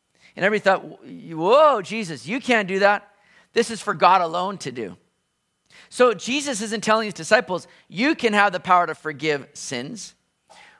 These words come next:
What I believe Jesus is telling his disciples, "You now have the role of proclaiming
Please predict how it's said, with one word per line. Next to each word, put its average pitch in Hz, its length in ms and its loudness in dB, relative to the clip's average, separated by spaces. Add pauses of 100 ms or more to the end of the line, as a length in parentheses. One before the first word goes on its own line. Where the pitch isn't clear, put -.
(200)
What 170 160 2
I 214 80 4
believe 202 220 -6
Jesus 185 360 -10
is 170 120 -12
telling 165 200 -4
his 156 60 -12
disciples, 151 640 -8 (420)
"You 220 300 -6
now 156 440 -2 (140)
have 156 500 -2 (120)
the 143 180 -6
role 143 420 -2
of 131 260 -4
proclaiming 143 1000 -14